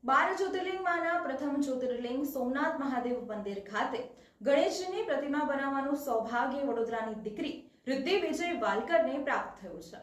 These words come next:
રિદ્ધિ છેલ્લા ચાર વર્ષથી ગણેશજીની પ્રતિમા બનાવી રહી છે અને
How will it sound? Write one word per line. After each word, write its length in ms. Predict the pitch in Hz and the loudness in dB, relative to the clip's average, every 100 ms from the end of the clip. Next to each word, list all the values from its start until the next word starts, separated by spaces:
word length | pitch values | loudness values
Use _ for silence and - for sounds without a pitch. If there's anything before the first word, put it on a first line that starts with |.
| - _ _ _ | -20 _ _ _
રિદ્ધિ 260 | 226 226 277 | -2 0 2
છેલ્લા 540 | 320 - 277 269 277 | 0 0 0 2 0
ચાર 380 | - 302 320 320 | 2 2 4 2
વર્ષથી 420 | 285 302 - 320 | 2 -2 -6 -8
ગણેશજીની 480 | 277 254 277 262 269 | -4 -2 -2 -2 -2
પ્રતિમા 420 | 247 226 233 233 | 0 -2 -2 -4
બનાવી 380 | 202 185 170 170 | -4 -4 -4 -6
રહી 220 | 180 143 | -6 -8
છે 160 | - - | -10 -12
અને 600 | - - 294 311 247 | -12 -10 -2 0 0